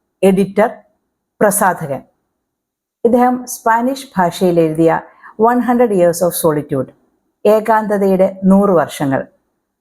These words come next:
ആ പ്രസിദ്ധമായ കൃതി ഏറ്റവും കൂടുതൽ വിറ്റഴിഞ്ഞ നോവലാണ്. വാസ്തവത്തിൽ ഒരു മലയാളി എഴുത്തുകാരനേക്കാൾ അധികമായി മാർക്കേസിനെ കുറിച്ച് പുസ്തകങ്ങളും പഠനങ്ങളും മലയാളത്തിൽ വന്നിട്ടുണ്ടാവും.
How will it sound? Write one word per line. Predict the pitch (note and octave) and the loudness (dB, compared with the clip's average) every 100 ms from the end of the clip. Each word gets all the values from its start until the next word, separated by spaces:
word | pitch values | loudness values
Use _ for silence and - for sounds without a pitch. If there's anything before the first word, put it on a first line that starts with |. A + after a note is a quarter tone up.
| _ _ _ _ - | _ _ _ _ -4
ആ | |
പ്രസിദ്ധമായ | C4 B3+ G#3+ A#3 A#3+ A3+ G3 | 0 0 0 0 2 2 0
കൃതി | F#3+ D3+ D#3+ F#3 - _ G#3+ | -2 -2 -2 -4 -10 _ 0
ഏറ്റവും | A#3 A#3 D4 D4+ | 0 2 0 0
കൂടുതൽ | B3+ G#3 G3 G3 | 0 0 2 0
വിറ്റഴിഞ്ഞ | F#3 G3 G3 A3+ E3+ E3+ F3 - | 0 -2 -2 -2 0 -2 -4 -2
നോവലാണ്. | F3 E3 E3+ D#3+ C3 A#2+ - _ _ _ _ _ _ _ _ _ _ A3 | 0 2 2 0 -4 -10 -14 _ _ _ _ _ _ _ _ _ _ -2
വാസ്തവത്തിൽ | B3 B3+ C4 C4 B3+ | 0 2 0 0 -2
ഒരു | A3 A3+ | 2 2
മലയാളി | A#3 G#3+ G#3+ A#3+ B3 B3+ C#4 - | 2 0 0 2 2 0 -2 0
എഴുത്തുകാരനേക്കാൾ | F#3 F#3+ G#3+ G3+ G3+ G3+ G#3 G3+ G#3+ - - | 0 0 0 2 2 0 -2 0 -2 -2 -2
അധികമായി | - F#3+ G3 D#3 D#3 D3 - _ _ _ - | 0 0 0 0 0 -2 -6 _ _ _ -2
മാർക്കേസിനെ | F#3+ G#3+ G#3+ A#3 A3+ G#3+ | 0 0 0 -2 0 -4
കുറിച്ച് | G3+ F3 E3 F#3+ F#3+ - | -2 -4 -2 -4 -4 -2
പുസ്തകങ്ങളും | G3 A#3 G#3 G3 F3 F3+ G3 - - | -2 0 0 0 0 -2 -6 -12 -2
പഠനങ്ങളും | F#3 F3+ G#3+ F#3+ D#3+ D#3+ - - | -2 0 -2 0 0 -2 -6 -2
മലയാളത്തിൽ | F#3+ G3 G3+ G3+ G3 G#3 - - | 0 2 2 0 -2 -6 -8 -4
വന്നിട്ടുണ്ടാവും. | E3+ E3 D#3+ D#3 B2+ B2 - | -2 -2 -4 -4 -2 -2 -4